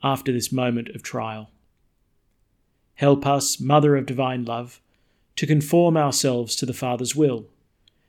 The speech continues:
and to do what Jesus tells us. He who took our sufferings upon himself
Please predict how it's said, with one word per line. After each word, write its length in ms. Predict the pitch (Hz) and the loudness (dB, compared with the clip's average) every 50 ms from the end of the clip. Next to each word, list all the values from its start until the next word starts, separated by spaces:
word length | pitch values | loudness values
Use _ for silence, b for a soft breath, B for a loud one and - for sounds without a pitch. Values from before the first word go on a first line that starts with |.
| _ _ - | _ _ -2
and 140 | 147 143 143 | 0 0 0
to 180 | 143 - - | 0 -2 -4
do 260 | 156 147 147 139 135 123 | 0 2 4 4 4 2
what 240 | 117 123 120 - | 0 -2 -4 -4
Jesus 360 | - - 127 117 110 117 107 - | -4 -2 -2 -2 -2 -4 -6 -6
tells 320 | - 123 113 113 110 - | -6 -6 -6 -8 -8 -10
us. 380 | 107 104 - - - - - - _ _ _ _ _ _ _ _ _ _ _ _ _ _ _ _ _ _ _ _ _ _ _ _ _ _ _ _ | -12 -10 -8 -8 -8 -8 -10 -14 _ _ _ _ _ _ _ _ _ _ _ _ _ _ _ _ _ _ _ _ _ _ _ _ _ _ _ _
He 280 | _ - 180 185 185 160 | _ 2 4 6 6 6
who 160 | 143 156 156 | 4 4 2
took 260 | - - 185 180 - - - | 4 4 2 2 2 -2 -4
our 160 | 151 147 143 | -2 0 0
sufferings 680 | 139 - - 180 165 147 - - 165 160 160 156 147 - | 0 2 2 2 2 2 0 -2 -2 -2 -2 -2 -2 -2
upon 240 | - - - 135 117 | -2 -2 -4 -4 -4
himself 640 | 120 123 - - 156 151 151 156 151 - - - | -4 -2 -2 2 2 2 2 0 -4 -12 -20 -20